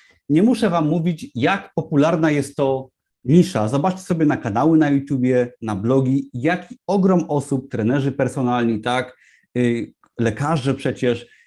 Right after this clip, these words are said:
y, zdrowie i tak dalej, to jest punkt numer dwa, ale tego typu kanały mają ogromną oglądalność i stworzenie sobie kanału w tej dziedzinie sprawi, że będziecie zarabiać nawet, y, świetne pieniądze tylko na samych reklamach, jeżeli chodzi o YouTube,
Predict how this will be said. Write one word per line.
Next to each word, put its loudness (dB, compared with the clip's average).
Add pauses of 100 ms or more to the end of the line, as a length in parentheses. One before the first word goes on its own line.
(160)
y, 0
zdrowie 2
i 2
tak -4
dalej, 0
to -6
jest -10
punkt 0
numer 2
dwa, -4 (200)
ale 2
tego 0
typu -4
kanały 0
mają -2
ogromną -2
oglądalność 0
i -10
stworzenie -4
sobie -4
kanału 0
w -14
tej 0
dziedzinie 0 (380)
sprawi, 0
że 2
będziecie 2
zarabiać -2
nawet, -4
y, -2 (120)
świetne -2
pieniądze 2
tylko 0
na 0
samych -2
reklamach, -6
jeżeli -2
chodzi -4
o -2
YouTube, 0